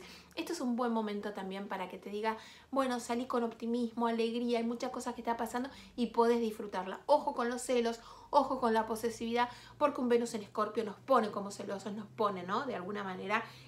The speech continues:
en este, en este ámbito. Por otro lado,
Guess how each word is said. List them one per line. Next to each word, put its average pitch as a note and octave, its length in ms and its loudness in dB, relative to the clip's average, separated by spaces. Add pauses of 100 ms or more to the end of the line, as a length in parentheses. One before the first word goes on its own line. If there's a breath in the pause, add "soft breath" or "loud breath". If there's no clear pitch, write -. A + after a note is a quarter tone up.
(100)
en F#3+ 140 -4
este, G3 400 -8
en G3+ 40 -8
este F#3+ 240 -10
ámbito. F3 460 -8 (840)
Por C4 140 8
otro C#4+ 220 2
lado, C4+ 420 4